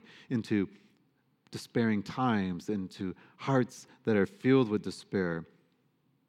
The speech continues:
Hope, it inspires will to live. Hope inspires one to survive.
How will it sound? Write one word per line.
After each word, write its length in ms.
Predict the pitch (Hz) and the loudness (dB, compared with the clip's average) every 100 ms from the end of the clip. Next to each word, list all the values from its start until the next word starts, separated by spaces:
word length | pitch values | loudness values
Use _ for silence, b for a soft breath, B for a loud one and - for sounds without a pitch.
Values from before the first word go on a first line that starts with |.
| _ _ _ | _ _ _
Hope, 480 | - 127 127 127 - - b b b b _ _ _ _ _ _ _ _ | -2 2 2 0 -16 -20 b b b b _ _ _ _ _ _ _ _
it 120 | 117 | 0
inspires 880 | 113 101 - 127 123 117 113 104 - - | 0 -2 -4 0 2 4 2 -2 -10 -16
will 380 | 98 107 139 135 | -2 4 6 6
to 180 | 131 120 | 2 0
live. 460 | 101 120 117 82 87 - _ b b b _ | 4 6 6 4 -2 -18 _ b b b _
Hope 440 | - 120 135 135 - - | -8 -2 -2 -2 -14 -4
inspires 760 | 120 113 - 131 135 127 120 - | -2 -2 -6 -2 2 4 2 -2
one 420 | 110 117 117 107 | 0 2 2 -2
to 280 | - 113 101 | -4 -4 -4
survive. 1200 | - - 101 87 113 123 104 82 85 95 - | -8 -2 0 2 2 4 2 -2 -8 -14 -20